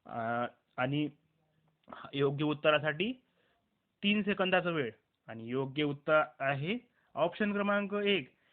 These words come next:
एकशे सोळा फुलप्रकाराच्या नोंदी झालेल्या आहे. आणि ह्या नोंदी, अ, नोंदी वाईल्ड कॅप्चर, अ, स-, अ, संस्थेच्या सचिव, सचिव प्रवीण निखारे यांनी केलेल्या आहे.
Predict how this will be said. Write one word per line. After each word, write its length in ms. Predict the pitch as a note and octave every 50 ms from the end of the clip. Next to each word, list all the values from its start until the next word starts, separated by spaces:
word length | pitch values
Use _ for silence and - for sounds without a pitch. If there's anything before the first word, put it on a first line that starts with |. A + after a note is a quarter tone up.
| _ _ -
एकशे 260 | C#3 C3 - - D#3+
सोळा 460 | D3 - - - G3 G3 G#3 A3+ C4 C4+ B3+ - _ _ _ _ -
फुलप्रकाराच्या 800 | E3+ E3+ E3 E3+ - E3 D#3 E3 E3+ D#3+ D#3+ - - F3+ G#3 B3+ B3 - _ _ _ _ _ - B2
नोंदी 340 | A#2+ B2+ B2+ B2+ C#3+ E3
झालेल्या 380 | D3+ D3 D3 D#3 D#3+ D#3+ E3 E3
आहे. 280 | D#3+ D#3+ F3 E3+ - A2 - _ _ _ - - -
आणि 180 | - C3 C3 B2+
ह्या 140 | B2 C#3+ D3+
नोंदी, 460 | D3 D#3 F3 G3+ G#3+ G#3 G#3+ A3 G#3 G3 - _ _ _ _ _ _ _ - _ -
अ, 100 | - C#3+ C#3 C3 C3 C3 C3+ C#3 C3+ - - _ _ _ _ -
नोंदी 440 | D3 D3+ D3+ E3 E3 G3 A3 B3+ B3+ - _ _ _ _ _ _ _ _ _ _ _ _ _ _ _ _ _ _ _ _ _ _ _ _ _ _ _ - -
वाईल्ड 420 | B2 B2 B2 B2+ C#3 E3 G3 G#3 F#3+ -
कॅप्चर, 340 | D#3+ C#3+ C#3 - - A#2+ A2+ - - - _ -
अ, 100 | C#3+ C#3
स-, 240 | B2 - - - - - -
अ, 100 | C#3 C3 B2+ - -
संस्थेच्या 500 | C#3+ D3 C#3+ D3 F#3+ E3+ E3 G3 F#3 F3
सचिव, 520 | - - - - E3 D#3 - - G#3+ G#3+ - - - C#3+ -
सचिव 380 | E3 D3+ C#3+ - - G#3+ F#3+ B2 - _ _ _ _ _ - - _ _ -
प्रवीण 420 | - C#3+ D3+ F#3+ G3 F#3 E3+ E3
निखारे 380 | E3 D#3+ D3+ - E3+ E3+ F3 F3
यांनी 180 | E3+ E3+ E3
केलेल्या 380 | D3+ D#3 D3 D3+ D3+ D3 D3+ D3
आहे. 260 | C#3 C#3 D3 C3+